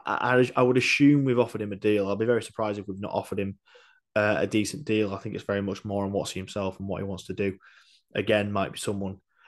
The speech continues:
uh, who wants to make, take more of a bit, a bit of a step back, um, at this time of his, this time of his life. You know, he's got a big family and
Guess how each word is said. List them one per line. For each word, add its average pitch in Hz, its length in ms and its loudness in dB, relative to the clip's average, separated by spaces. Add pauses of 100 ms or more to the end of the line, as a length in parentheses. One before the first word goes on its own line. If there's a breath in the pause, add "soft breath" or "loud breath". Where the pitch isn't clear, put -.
(240 soft breath)
uh, 107 100 0
who 101 160 0
wants 104 180 -2
to 104 60 -6
make, 98 240 -8
take - 200 -6
more 101 140 -4
of 95 60 -8
a - 20 -10
bit, 95 160 -8
a - 40 -12
bit 110 100 -2
of - 60 -8
a - 40 -12
step - 240 -4
back, 98 280 -6 (180)
um, 98 480 -4 (340)
at 98 400 -2
this - 140 -4
time 98 260 -4
of 95 60 -6
his, 98 200 -4
this - 220 -8
time 92 120 -4
of 90 60 -10
his 92 80 -8
life. 98 360 -2
You 117 220 -10
know, 98 120 -8
he's 92 100 -12
got - 120 -8
a - 20 -12
big - 140 -16
family 101 320 -6
and 98 160 -10